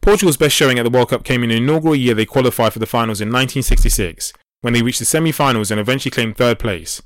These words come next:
However, since two thousand two, they've only once made it beyond the round of sixteen.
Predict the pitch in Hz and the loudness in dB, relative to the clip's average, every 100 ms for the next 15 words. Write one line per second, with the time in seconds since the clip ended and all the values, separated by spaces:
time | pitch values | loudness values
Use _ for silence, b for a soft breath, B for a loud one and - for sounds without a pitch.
0 | _ _ _ _ - 135 175 113 110 - | _ _ _ _ 0 2 4 2 -2 -4
1 | 123 - 180 170 147 143 135 127 92 92 | -4 0 0 2 2 2 0 -2 -2 -2
2 | 117 131 135 120 151 156 147 139 127 110 | 0 2 0 0 0 0 -2 0 0 0
3 | 113 110 113 113 107 110 - 107 87 78 | 0 0 0 -2 -4 -6 -4 -4 -6 -14